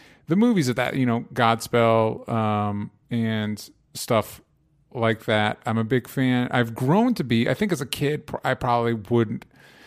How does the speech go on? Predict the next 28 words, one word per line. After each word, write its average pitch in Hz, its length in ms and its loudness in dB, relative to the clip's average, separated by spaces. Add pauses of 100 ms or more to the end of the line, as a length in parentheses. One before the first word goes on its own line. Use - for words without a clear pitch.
(200)
you 123 100 2
know, 120 160 2
it's 123 240 -2
like, 123 140 0
"Musicals, 147 420 4
boring, 131 480 0
ugh." 131 480 2
But 127 100 0
as 135 120 -2
you 147 60 -4
get 135 120 2
older, 131 240 2
you 123 120 0
see 127 200 -4
stuff 117 320 -6
like 104 220 -2
Singing 101 260 -4
in 92 60 -8
the 113 80 -6
Rain, 156 500 -2 (340)
um, 113 360 -2
which 110 160 -4
is 107 100 -6
one 104 140 -2
of 98 40 -2
my 95 120 -2
favorite 98 300 -2
movies. 131 600 -4